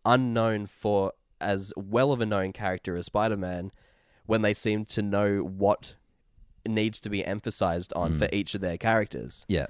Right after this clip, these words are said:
Speaker 2: my theory here is they needed Spider-Man to do well,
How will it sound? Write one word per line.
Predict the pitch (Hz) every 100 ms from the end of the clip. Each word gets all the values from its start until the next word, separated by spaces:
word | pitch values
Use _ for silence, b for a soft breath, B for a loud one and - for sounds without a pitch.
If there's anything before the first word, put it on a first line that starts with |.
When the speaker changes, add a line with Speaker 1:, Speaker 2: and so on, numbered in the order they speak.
| -
Speaker 2:
my | 113 127
theory | 135 - 123 107
here | 98 104 90 82
is | 80 - b b b b b -
they | 98 127 143
needed | 120 117 107 98 -
Spider-Man | - 98 92 87 82
to | 85
do | 80 78
well, | 71 69